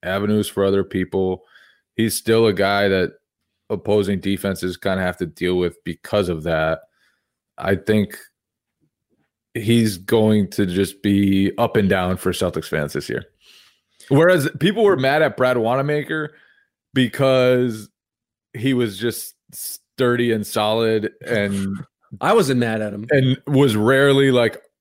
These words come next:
Speaker 1: beyond sturdy and solid. I think it's going to be the ups and downs with Jeff Teague that, that irk some Celtics fans.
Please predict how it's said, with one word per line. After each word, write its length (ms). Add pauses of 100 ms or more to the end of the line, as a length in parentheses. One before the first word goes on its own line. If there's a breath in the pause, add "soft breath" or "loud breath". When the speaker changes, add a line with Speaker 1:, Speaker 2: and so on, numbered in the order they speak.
(400)
Speaker 1:
beyond 680
sturdy 480
and 140
solid. 600 (520 soft breath)
I 180
think 300
it's 200
going 300
to 80
be 140
the 160
ups 220
and 140
downs 460
with 200
Jeff 320
Teague 500 (420)
that, 380 (180)
that 260
irk 440 (160)
some 240
Celtics 340
fans. 300